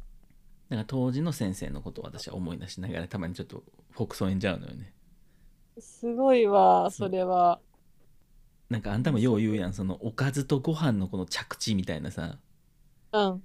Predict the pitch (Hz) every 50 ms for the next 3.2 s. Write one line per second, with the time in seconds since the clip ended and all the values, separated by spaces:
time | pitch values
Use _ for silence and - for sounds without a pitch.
0 | - - - 151 143 139 117 98 95 95 98 98 92 92 87 - 95 - 78 65
1 | - - 123 - - - - - - - _ _ - - _ _ _ _ _ _
2 | _ _ _ - - - - - - - _ _ - - - - - 208 208 208
3 | 208 208 -